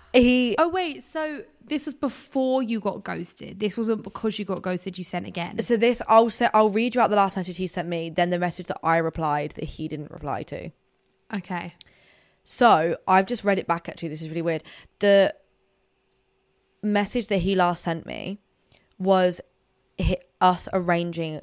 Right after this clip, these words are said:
Speaker 1: to see each other. So he said,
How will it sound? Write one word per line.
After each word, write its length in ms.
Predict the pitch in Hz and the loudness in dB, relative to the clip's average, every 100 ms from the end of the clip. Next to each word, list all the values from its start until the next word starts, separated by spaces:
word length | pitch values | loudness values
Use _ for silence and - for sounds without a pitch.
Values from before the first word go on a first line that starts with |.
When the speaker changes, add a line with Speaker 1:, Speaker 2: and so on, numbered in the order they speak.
| - | -12
Speaker 1:
to 120 | 156 | -14
see 180 | - 165 | -6 -6
each 180 | - 135 | -6 -8
other. 280 | 110 98 - _ _ _ _ _ _ _ _ _ _ _ | -6 -6 -8 _ _ _ _ _ _ _ _ _ _ _
So 280 | - 214 190 | -4 2 4
he 120 | 180 | 2
said, 560 | 180 - 180 151 151 | -2 2 2 2 0